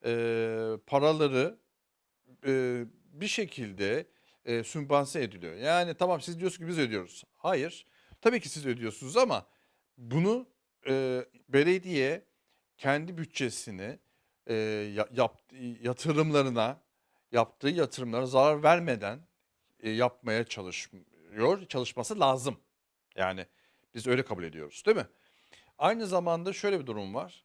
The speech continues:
Cumhuriyet bayramları da kutlamayacaksak neyi kutlayacağız coşkuyla arkadaşlar? Sanatçı, e, konusunda anlaşamayabiliriz. Yani Ebru Gündeş'e çünkü çok tepki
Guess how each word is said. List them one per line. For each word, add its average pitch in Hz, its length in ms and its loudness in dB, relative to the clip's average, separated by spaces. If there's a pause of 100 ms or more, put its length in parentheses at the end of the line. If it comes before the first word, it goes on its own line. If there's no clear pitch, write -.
Cumhuriyet 127 500 -4
bayramları 123 760 -2 (640)
da 156 340 4
kutlamayacaksak 151 1000 -2
neyi 139 180 2
kutlayacağız 92 600 -10
coşkuyla 90 500 -6
arkadaşlar? 90 540 -10 (100)
Sanatçı, 190 680 -2 (640)
e, 160 260 4 (100)
konusunda 185 600 -4
anlaşamayabiliriz. 135 1300 -4 (800)
Yani 139 380 2 (160)
Ebru 160 280 2
Gündeş'e 170 560 -8
çünkü 139 560 -6
çok - 260 -6
tepki 127 520 -2